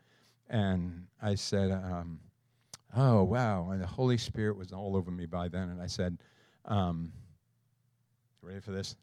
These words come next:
I said, um, uh, "Well, you guys, do you, do you have a pastor? Do you have somebody to marry you?" And they said, "No, we kinda don't know anybody." I said, "Well, look."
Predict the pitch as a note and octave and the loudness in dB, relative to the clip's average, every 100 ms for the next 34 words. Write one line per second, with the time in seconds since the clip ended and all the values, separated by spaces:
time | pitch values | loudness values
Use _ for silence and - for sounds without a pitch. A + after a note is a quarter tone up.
0 | _ - - G#2 F#2+ F#2+ F2+ - _ _ | _ -6 -2 0 2 2 2 -4 _ _
1 | - _ _ - A#2+ A2 B2 D#3+ D#3 B2+ | -20 _ _ 4 6 8 6 4 4 4
2 | C3 G#2 A#2+ A2+ A2+ G#2 F2+ F#2 E2+ G2 | 4 4 2 0 -2 -4 -2 0 2 0
3 | F2+ F#2+ - C3+ C3 G#2+ E2+ - G#2 F2 | 0 -6 0 6 6 6 0 -4 -4 -2
4 | E2+ E2+ F2+ G2+ A#2 C3+ F3 F#3+ - _ | -4 -4 2 4 6 6 6 4 -2 _
5 | _ _ _ _ - B2 A2 G#2 G2+ F#2+ | _ _ _ _ -2 4 6 6 6 2
6 | F#2 F#2 F#2+ - _ - G#2+ G2+ G2+ F#2+ | 0 -6 -14 -20 _ -2 0 2 0 2
7 | G2 F#2+ F#2 F2+ F2+ F2 - - _ _ | 2 4 2 2 0 -4 -10 -20 _ _
8 | - A#2+ F#2+ F#2 F2+ F2 F2 E2+ _ _ | -16 -14 -10 -8 -6 -4 -6 -8 _ _
9 | F#2 F2 D#2 F2 F2+ F2 E2+ F2 F2 F2+ | -18 -16 -12 -8 -4 -4 -6 -8 -8 -10
10 | E2 _ _ _ _ _ G#2+ G#2 A2+ G2+ | -12 _ _ _ _ _ -2 0 2 2
11 | G#2 G2 G2 D#2+ | 4 4 2 0